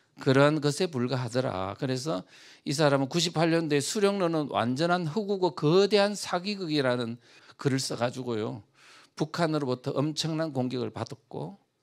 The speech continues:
그렇게 했던 그 것을 보면 주체 사상의 핵심이 결국은 사기 논리라는 것을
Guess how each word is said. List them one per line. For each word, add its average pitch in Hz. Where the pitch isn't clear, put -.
그렇게 -
했던 113
그 123
것을 135
보면 139
주체 156
사상의 139
핵심이 165
결국은 151
사기 156
논리라는 143
것을 147